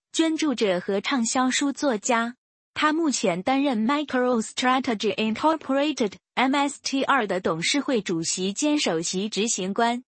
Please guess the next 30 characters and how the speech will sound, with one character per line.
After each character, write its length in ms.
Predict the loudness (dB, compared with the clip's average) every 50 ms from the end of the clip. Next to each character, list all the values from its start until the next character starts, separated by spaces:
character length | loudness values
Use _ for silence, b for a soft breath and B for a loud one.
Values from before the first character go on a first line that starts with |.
| _ _ _ _ _ -6
自 180 | -2 0 0
二 240 | 2 2 0 2 2
十 160 | 2 0 0
四 200 | -2 -2 -4 -4
岁 240 | -2 0 0 0 2
共 220 | 2 2 2 2
同 260 | 2 2 0 0 -2 -2
创 260 | -2 0 2 2 2
立 180 | 2 2 0
公 220 | 0 0 0 0 0
司 220 | -2 -2 -2 0
以 180 | 0 0 0 0
来， 340 | 2 2 2 2 2 -2 -6 _ _ _ -8
Saylor 560 | -4 -2 0 0 0 0 0 0 0 0 0
先 300 | 0 0 0 2 2 2
生 320 | 2 0 0 0 0 -2
实 200 | 0 0 0 0
际 200 | 0 0 0 0
上 260 | 0 0 0 0 0
已 160 | -2 -2 -2 0
将 240 | 0 0 2 4
MicroStrategy 1300 | 4 4 2 2 0 -2 0 0 2 2 2 0 -2 -4 -2 0 0 0 0 0 -2 -4 -2 -2 -2 -2
发 280 | -2 0 0 0 0 0
展 240 | 0 0 0 -2 -2
成 240 | -4 -2 -2 0 0
为 240 | 2 2 2 2
商 260 | 2 2 2 2 4 2
业 160 | 2 2 0
智 240 | 0 0 0 2 2
能、 380 | 2 2 2 0 0 -4 -8